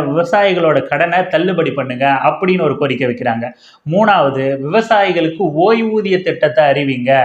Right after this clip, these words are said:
அப்படின்னு ஒரு கோரிக்கை வைக்கிறாங்க. எப்படின்னா, இப்போ மற்ற வேலைகள்ல எல்லாம் இருக்கிறவங்களுக்கு ஐம்பத்தெட்டு வயசு, அறுபது வயசு ஆகும்போது ரிட்டையர்மெண்ட் ஆகுறாங்க. அவங்களுக்கு ஒரு ம-, அவங்க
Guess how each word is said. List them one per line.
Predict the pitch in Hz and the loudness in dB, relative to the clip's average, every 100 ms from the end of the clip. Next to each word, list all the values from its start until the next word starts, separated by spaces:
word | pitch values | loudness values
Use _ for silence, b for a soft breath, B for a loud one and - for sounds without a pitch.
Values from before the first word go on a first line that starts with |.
| 120 B B B | 0 B B B
அப்படின்னு | 156 170 196 180 208 | -2 0 -2 -2 -2
ஒரு | 190 - | -2 2
கோரிக்கை | 160 160 139 | 2 2 0
வைக்கிறாங்க. | 135 127 120 117 120 - B B | -2 -2 -2 -4 -8 -14 B B
எப்படின்னா, | 165 170 190 165 143 165 180 | -2 0 0 0 2 2 2
இப்போ | 185 180 170 147 | -2 0 0 0
மற்ற | 147 151 - 202 | 0 -2 0 0
வேலைகள்ல | 185 196 214 202 196 185 | 2 2 2 -2 0 2
எல்லாம் | 185 208 | 2 2
இருக்கிறவங்களுக்கு | 190 180 185 170 147 131 - 127 131 139 B B B | 2 0 0 0 0 -4 -4 0 2 2 B B B
ஐம்பத்தெட்டு | 151 190 208 208 190 180 | 0 2 0 0 -2 0
வயசு, | 175 190 180 | 0 4 2
அறுபது | 160 175 170 | 2 0 0
வயசு | 180 185 | 2 2
ஆகும்போது | 160 151 147 165 160 | 2 0 0 0 0
ரிட்டையர்மெண்ட் | - 190 185 160 147 | 0 0 0 0 2
ஆகுறாங்க. | 139 139 135 127 127 147 160 147 | 2 2 0 0 0 2 2 0
அவங்களுக்கு | 160 165 160 151 | 0 -4 -4 -2
ஒரு | 147 180 220 B B B 156 | 2 2 0 B B B 0
ம-, | 151 143 139 131 | 2 2 -2 -6
அவங்க | - 151 156 | 0 2 4